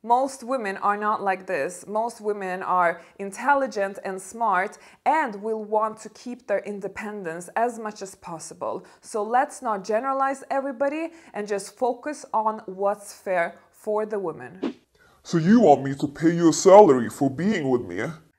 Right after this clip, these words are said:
Speaker 1: This is not a job. This is not a salary. This is a very skewed way of looking at it. It's like as if you are literally passively aggressively calling a woman to be a prostitute.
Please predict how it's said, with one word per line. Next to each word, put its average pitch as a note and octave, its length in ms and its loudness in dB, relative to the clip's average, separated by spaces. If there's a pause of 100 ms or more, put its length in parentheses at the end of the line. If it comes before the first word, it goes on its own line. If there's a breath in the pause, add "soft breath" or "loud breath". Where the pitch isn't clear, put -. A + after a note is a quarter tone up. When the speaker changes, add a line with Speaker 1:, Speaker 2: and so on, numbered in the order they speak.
Speaker 1:
This E4 160 -8
is F#4+ 120 -8
not D#4+ 140 -2
a F3+ 60 -6
job. E3 520 -6 (300)
This - 120 -14
is F#4 140 -8
not E4+ 120 -2
a G3 60 -2
salary. A#3 800 -6 (380)
This E4 200 -4
is A#4 140 -4
a D4+ 80 -2
very A3 400 0
skewed A#3+ 500 -10
way F3+ 600 -4 (200 soft breath)
of G#3 180 -4
looking A#3 380 -6
at B2+ 180 -6
it. A2+ 300 -10 (160 soft breath)
It's C4+ 160 -10
like C#4+ 160 0
as A3+ 260 -4
if C4+ 300 -6 (200)
you A#3 300 -8
are A3 140 6
literally A#3+ 560 -4
passively C4 600 -6
aggressively G#3+ 520 -6
calling B3 540 -4
a A#3 60 -6
woman F#3+ 420 -8 (320 soft breath)
to G#3+ 100 -4
be F#3 120 -2
a F3 60 2
prostitute. F#3 680 -8